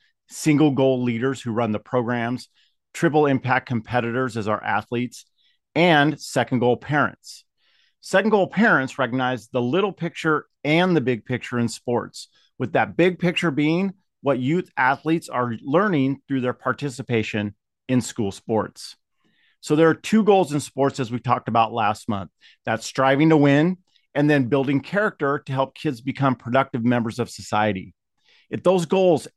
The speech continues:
ever come into conflict, the goal of teaching those life lessons and character always takes priority. So second goal parents leave the goal of winning to the coaches and the athletes while they support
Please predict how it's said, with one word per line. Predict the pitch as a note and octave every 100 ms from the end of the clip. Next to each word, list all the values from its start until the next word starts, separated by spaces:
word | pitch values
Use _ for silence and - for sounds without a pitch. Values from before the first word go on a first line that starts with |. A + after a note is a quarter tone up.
| _
ever | C#3+ D3
come | D#3 E3 D#3+
into | C#3
conflict, | - D3 D#3+ - A2 - _ _ _ _ _
the | B2
goal | D3 D#3+ F3
of | - -
teaching | - F#3 - F#3+ F3
those | E3+ D3
life | C3 C3+ B2+ B2+
lessons | C3 - E3 F3 - _ -
and | A#2
character | - D3 D3+ D3 F3+ F3+ - _ _ _
always | - D#3 D#3 D3
takes | - C3 -
priority. | - A#2 G#2+ G2 G2 G2+ _ _ _ _ _ _ _
So | C3+
second | - A3+ B3+
goal | A#3 E3
parents | - B3+ A#3+ F3+ -
leave | D3+ D#3 C3
the |
goal | C3+ D3 C3+
of | C3
winning | B2 D3+ E3 C3+ C3 D3
to | -
the | B2
coaches | - D3 C3 A#2
and | A#2+
the | C3
athletes | F3 - A2+ G#2 - _ _ _
while | A#2+ A#2+
they | E3 A3
support | G#3 D#3+ C#3 C3 C3+